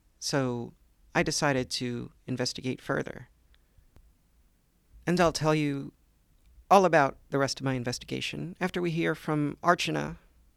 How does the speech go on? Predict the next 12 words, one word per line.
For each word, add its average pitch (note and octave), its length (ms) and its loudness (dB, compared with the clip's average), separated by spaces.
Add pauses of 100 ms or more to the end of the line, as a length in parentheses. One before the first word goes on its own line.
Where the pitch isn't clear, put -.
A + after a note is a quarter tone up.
(420)
telling D3+ 260 -2
us D3 140 -4
about C#3+ 240 0
some D3+ 120 -2
of C#3 60 -2
the C3 80 -6
programs C3 560 -2
on C#3 80 -2
our B2+ 140 0
October B2+ 340 -4
calendar. - 540 -12 (240)
Archana? D#3 340 -6